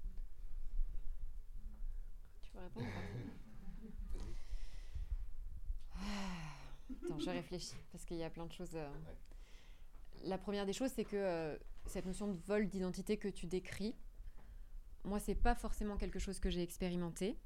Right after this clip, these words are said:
Speaker 1: Par contre, euh, le sentiment, euh, d'être préféré par certaines personnes de notre entourage pour ce qu'on était avant, ça, c'est quelque chose que je pense qu'on a tous plus ou moins expérimenté, parce qu'on évolue et qu'on change et que, euh,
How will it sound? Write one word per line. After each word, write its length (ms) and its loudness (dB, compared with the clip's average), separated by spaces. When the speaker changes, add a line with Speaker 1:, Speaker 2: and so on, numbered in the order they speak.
Speaker 1:
Par 160 4
contre, 280 2
euh, 240 6
le 200 0
sentiment, 760 4
euh, 280 -4
d'être 680 2
préféré 640 4
par 160 -2
certaines 340 -2
personnes 320 0
de 80 0
notre 260 -2
entourage 400 0
pour 140 -8
ce 80 -10
qu'on 120 -4
était 200 -2
avant, 420 4
ça, 160 -6
c'est 140 -6
quelque 200 -4
chose 220 -4
que 60 -10
je 60 -12
pense 160 -4
qu'on 100 -4
a 60 -2
tous 180 -4
plus 220 -4
ou 40 -2
moins 120 -4
expérimenté, 680 0
parce 140 -2
qu'on 100 0
évolue 520 6
et 60 10
qu'on 200 -2
change 480 4
et 80 2
que, 160 -2
euh, 220 4